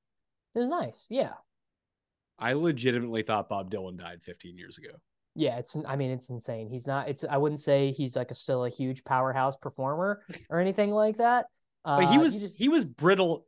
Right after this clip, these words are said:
Speaker 2: to begin with.
Speaker 1: Yeah, he was, he was already a small, feeble little dude in, in the sixties. It, but yeah, I mean, it's, it's not, and he,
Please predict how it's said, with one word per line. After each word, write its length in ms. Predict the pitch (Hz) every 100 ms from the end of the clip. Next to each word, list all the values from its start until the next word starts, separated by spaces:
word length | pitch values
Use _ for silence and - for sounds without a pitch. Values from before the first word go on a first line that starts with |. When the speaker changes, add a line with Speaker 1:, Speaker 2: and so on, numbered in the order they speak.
| _
Speaker 2:
to 100 | 170
begin 440 | 151 139 143 220
with. 120 | 139 - _ _ _ _ _ _ _
Speaker 1:
Yeah, 100 | 285
he 140 | 185 277
was, 200 | 254 233
he 120 | 262
was 160 | 254 220
already 500 | 247 220 208 226 190
a 60 | 147
small, 800 | - 180 175 165 165 165 165 165 _
feeble 480 | - 185 180 156 151
little 260 | 147 151 143
dude 420 | 143 147 139 127
in, 280 | - 139 147
in 180 | 143 135
the 80 |
sixties. 500 | 123 156 139 127 117
It, 240 | 135 170 147
but 180 | 180 156
yeah, 260 | 214 165 -
I 80 | 170
mean, 140 | 170
it's, 180 | 180 - -
it's 200 | 156 147
not, 140 | 202
and 160 | 151 156
he, 380 | 196 214 220